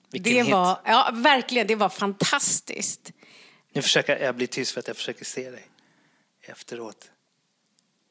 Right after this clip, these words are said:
Speaker 1: Ja, det var en sån omtumlande kväll, alltså, så att jag minns inte mycket av det.
Speaker 2: Nej, men du såg
Speaker 1: Alls.
Speaker 2: inte mig. Jag var där för att titta på dig. Du
Speaker 1: Ja,
Speaker 2: var där
Speaker 1: nej, men jag
Speaker 2: för
Speaker 1: undrar
Speaker 2: att, liksom,
Speaker 1: efteråt när vi
Speaker 2: njuta. Nej, nej, nej,
Speaker 1: Nej.
Speaker 2: nej. Utan, eh, ni gjorde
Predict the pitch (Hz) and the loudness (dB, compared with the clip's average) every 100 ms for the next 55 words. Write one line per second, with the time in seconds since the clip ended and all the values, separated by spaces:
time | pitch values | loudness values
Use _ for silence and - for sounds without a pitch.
0 | - 139 165 160 147 160 - 151 160 135 | -6 0 0 0 2 2 0 -2 -4 -4
1 | 123 143 131 123 - 143 101 90 - 95 | -4 -4 -2 -6 -4 -4 -4 -8 -10 -8
2 | 104 113 117 127 117 - 107 - 104 - | -8 -6 -6 -6 -6 -6 -8 -12 -16 -14
3 | - - - - - 190 202 196 196 196 | -12 -10 -10 -14 -6 0 0 2 0 0
4 | 302 277 269 208 190 185 247 220 196 220 | 2 2 0 0 0 0 0 0 0 0
5 | 240 202 180 175 - 180 170 180 208 190 | 0 0 -2 -6 -8 -10 -6 -4 -2 2
6 | 147 151 156 - 170 170 170 180 - 202 | 4 4 6 4 4 4 4 4 4 2
7 | 202 214 196 208 220 214 190 - 233 156 | 2 4 4 4 4 2 0 0 0 0
8 | - - 226 233 190 135 120 120 - - | -2 -8 -2 0 0 -2 -2 -2 -4 -18
9 | - - - - - 254 262 254 254 - | -16 -14 -14 -2 0 2 4 4 0 -2
10 | 233 220 196 - _ - 220 247 311 359 | 2 2 2 -4 _ -6 2 4 4 2
11 | 294 370 359 214 | 0 0 0 -2